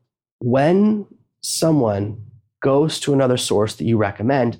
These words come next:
that source keeps their email address and begins emailing them. So let's say you sell a dress from Target. You send them to the Target website for this great dress. It's seventeen dollars, great deal. They buy it. Target then will send them an email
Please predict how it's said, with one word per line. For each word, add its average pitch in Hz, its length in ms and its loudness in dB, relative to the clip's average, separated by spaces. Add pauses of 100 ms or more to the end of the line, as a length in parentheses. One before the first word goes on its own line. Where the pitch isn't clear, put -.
that 143 260 -4
source 123 320 -2
keeps - 300 -6
their 131 80 0
email 117 180 0
address 104 280 -2
and 107 80 -2
begins 101 640 -4
emailing 120 320 0
them. - 180 -16 (220)
So 143 180 0
let's 196 200 2
say 170 160 0
you 131 220 4
sell 107 420 -2
a 113 120 -4
dress 101 420 -2
from - 380 -8
Target. 98 340 -4
You - 80 -10
send 110 200 -2
them 117 60 2
to 113 40 2
the 107 60 0
Target 107 260 0
website 110 320 -2
for 107 80 -2
this 98 100 -4
great 104 220 -2
dress. 120 260 0
It's - 100 -12
seventeen 107 380 -2
dollars, 107 320 0
great 101 180 -2
deal. 107 160 0
They 101 120 -2
buy 127 220 -2
it. 107 160 -6 (360)
Target 151 400 0
then 117 220 0
will 110 120 0
send 131 300 0
them 131 100 2
an 131 160 0
email 101 480 0